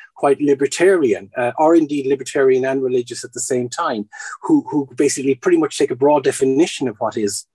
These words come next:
coercive. So these are all very, very loaded terms, but kind of my book is kind of moving it on to sort of narrower ground, which is really about the use of law to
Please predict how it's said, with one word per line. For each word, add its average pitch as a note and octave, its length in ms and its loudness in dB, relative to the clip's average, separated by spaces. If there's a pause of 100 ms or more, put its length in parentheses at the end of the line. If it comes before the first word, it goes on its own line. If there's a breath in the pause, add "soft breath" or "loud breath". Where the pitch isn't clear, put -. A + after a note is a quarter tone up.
coercive. G#2+ 640 -2 (380 loud breath)
So F#3 240 2
these B3 200 -2
are A#3 120 0
all F#3+ 260 4
very, E3 280 2
very D3 300 -4
loaded C#3 400 0
terms, A2 680 -6 (440)
but D#3 240 0 (560 soft breath)
kind D#3+ 140 2
of C#3+ 140 -2 (200)
my C#3+ 460 -2
book G3+ 220 0
is F#3 100 0
kind D#3+ 200 -2
of D3 100 -4
moving D3 280 2
it C3+ 120 2
on C3 160 -2
to B2 120 -6
sort C3 240 -2
of B2 60 0
narrower C3+ 480 0
ground, A#2 460 -4 (160)
which B2 180 -12
is A#2 260 -6
really D3 680 0
about B2 340 -2 (680)
the C#3 120 0
use C#3+ 360 2
of C#3+ 120 -6
law C3+ 320 4
to - 140 -12